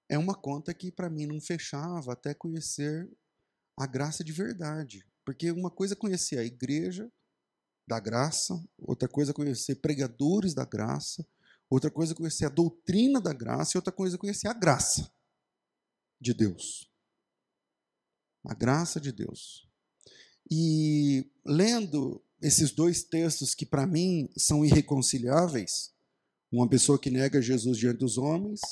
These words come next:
será negado sumariamente por Jesus diante do Pai que tá nos céus. E a restauração de Pedro, que fez isso, e fez isso três vezes, e que Jesus foi lá e perdoou Pedro. Olha, se não fosse Ma-, João capítulo vinte e um,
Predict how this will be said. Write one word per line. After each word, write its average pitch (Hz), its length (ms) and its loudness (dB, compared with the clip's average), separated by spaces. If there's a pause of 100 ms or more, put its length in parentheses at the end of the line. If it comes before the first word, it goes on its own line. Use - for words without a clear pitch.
(200)
será 139 320 -2
negado 143 440 -2
sumariamente 156 800 -2
por 135 160 -2
Jesus 123 420 -2
diante 120 300 -8
do 117 80 -4
Pai 113 240 -8
que - 80 -20
tá 107 100 -12
nos 104 180 -10
céus. 156 360 -4 (520)
E 123 60 -2
a 131 40 4
restauração 175 580 4
de 185 100 -2
Pedro, 147 320 4
que 170 120 0
fez 233 420 2
isso, 160 260 0
e - 20 -8
fez 196 220 0
isso 214 220 2
três 240 340 2
vezes, 147 320 -4 (420)
e 220 80 0
que 262 180 6
Jesus 254 680 10
foi 208 160 6
lá 170 140 8
e 185 60 4
perdoou 156 420 4
Pedro. 131 340 2 (280)
Olha, 160 280 6 (160)
se - 160 6
não 254 140 4
fosse 285 320 6
Ma-, 277 200 6
João 170 300 8
capítulo 165 380 0
vinte 143 260 0
e 143 60 2
um, 185 280 2